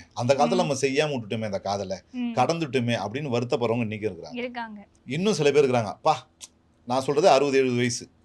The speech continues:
Speaker 1: ஆ, அந்த காலத்திலே லவ் பண்ணிட்டோம்பா, நாங்க அந்த காலத்திலே பண்ணிட்டோம்பா, இந்த காலத்துல பண்ணதெல்லாம் பெரிய விஷயம் இல்ல"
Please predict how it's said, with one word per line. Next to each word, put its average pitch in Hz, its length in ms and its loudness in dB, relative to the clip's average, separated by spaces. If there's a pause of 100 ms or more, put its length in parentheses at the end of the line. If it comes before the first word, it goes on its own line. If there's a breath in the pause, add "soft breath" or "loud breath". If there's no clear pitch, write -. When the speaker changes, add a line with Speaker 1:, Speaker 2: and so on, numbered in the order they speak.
(140)
Speaker 1:
ஆ, 123 160 -8
அந்த 120 180 -4
காலத்திலே 120 300 0
லவ் 160 200 -4
பண்ணிட்டோம்பா, 147 400 0 (420)
நாங்க 104 360 -4
அந்த 139 320 2
காலத்திலே 170 340 4
பண்ணிட்டோம்பா, 160 480 2 (680)
இந்த 123 140 -2
காலத்துல 143 300 2
பண்ணதெல்லாம் 131 260 0
பெரிய 127 220 -2
விஷயம் 104 340 -10
இல்ல" 92 200 -10